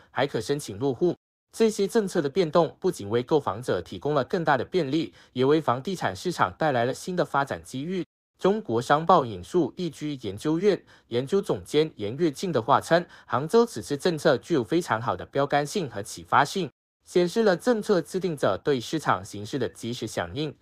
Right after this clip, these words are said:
和务实态度。而受新政催化，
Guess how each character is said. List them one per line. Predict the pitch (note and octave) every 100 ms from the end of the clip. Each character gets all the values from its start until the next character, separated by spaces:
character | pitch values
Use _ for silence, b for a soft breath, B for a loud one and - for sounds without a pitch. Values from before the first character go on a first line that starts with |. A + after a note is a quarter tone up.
| b
和 | - A2+
务 | D#3 E3+
实 | -
态 | F#2 - E3+
度。 | D3 A#2+ - b b
而 | B2+
受 | D3+ - F3+ -
新 | - E3+ E3+
政 | - D#3+
催 | - C3+
化， | C3+ D3+ C3